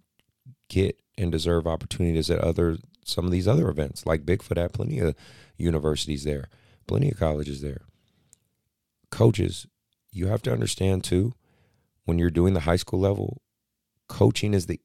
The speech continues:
easiest part of the job. You have to network. You have to be willing to talk. You have to be willing to build your rapport with strangers, which are the college coaches,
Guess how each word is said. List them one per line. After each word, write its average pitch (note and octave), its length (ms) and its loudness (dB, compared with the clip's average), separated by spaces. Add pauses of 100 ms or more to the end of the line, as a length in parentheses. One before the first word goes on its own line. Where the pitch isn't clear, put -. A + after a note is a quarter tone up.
easiest F2 400 -2
part D2 200 -2
of C2 60 -6
the C#2 60 -8
job. C2+ 320 -10 (960)
You F#2 180 0
have F#2 300 0
to F2 180 -2
network. D#2+ 720 -2 (160)
You D2 120 -4
have F2+ 220 0
to F2 120 -2
be E2+ 260 -2
willing D#2+ 360 0
to D#2 300 -6 (340)
talk. - 520 -2
You D#2 140 -4
have E2+ 260 0
to - 80 -4
be E2+ 140 -2
willing D#2+ 380 0
to D#2 340 0 (640)
build E2+ 300 6
your E2 80 0
rapport D#2 580 0
with C#2+ 220 -4
strangers, D2 720 -4
which D2+ 200 -6
are D#2+ 80 -2
the D2 120 -6
college D2+ 380 -6
coaches, D#2 500 -2